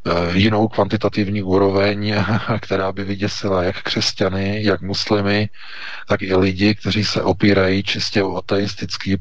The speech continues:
pohled na <laughs> samotné procesy řízení na téhle planetě, a to by bylo s velkým, obrovským přesahem,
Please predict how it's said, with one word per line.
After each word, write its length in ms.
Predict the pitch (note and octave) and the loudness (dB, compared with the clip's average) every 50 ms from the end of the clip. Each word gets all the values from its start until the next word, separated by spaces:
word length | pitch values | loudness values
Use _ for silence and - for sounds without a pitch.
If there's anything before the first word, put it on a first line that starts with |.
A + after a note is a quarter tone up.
| - | -2
pohled 500 | - - G2 F2+ F2 F2+ F#2 F#2 G2 G2 - - | 2 2 2 4 4 2 2 2 2 0 -2 -4
na 340 | F2+ F2+ F2 F2 E2+ F2 F2 - - - - - G2+ G2+ | -2 0 0 2 0 0 -2 -6 -10 -14 -14 -14 -14 -10
<laughs> 380 | F#2+ F#2+ - - B2+ G2+ F2+ F#2+ | -8 -8 -2 0 0 0 0 -2
samotné 600 | F#2 - - F#2+ F2+ F#2 F#2 - - G2 F#2+ F#2+ | -4 -4 -2 -2 0 -2 -2 -2 0 0 0 0
procesy 500 | - - F2+ - - - - - - F#2+ | 0 -2 -4 -4 -4 -6 -4 -2 0 0
řízení 520 | F2+ F2+ F2 E2+ F2+ F#2 F2+ F#2 F#2 F#2 | 0 0 -2 2 2 2 2 2 0 0
na 80 | F#2 F2 | 0 0
téhle 320 | - - F2 E2+ F2 F#2 | 0 0 0 2 2 0
planetě, 500 | F2+ - F2 E2 E2 E2+ - - F2 E2 | 2 2 0 0 0 -2 -2 -2 -2 -2
a 160 | - - F2 E2+ - - - - - - - - | -2 -2 -4 -4 -2 -2 -2 0 0 -2 -4 -2
to 100 | - F2+ | 0 0
by 80 | F2+ | 2
bylo 200 | F2+ F#2 F2+ F2 | 4 6 4 4
s 120 | D#2+ E2 E2 | 4 0 -2
velkým, 480 | D#2 F2 F#2 G2 G2 - A2+ G#2 F#2 | 2 4 4 4 2 0 -2 -4 -2
obrovským 420 | E2+ E2+ F#2 F2+ E2+ - - G2+ E2+ | 0 2 2 2 2 0 -2 -2 -2
přesahem, 540 | - - E2+ - - F2 E2 F2 E2+ F2+ | -2 -4 -4 -2 0 2 2 2 2 0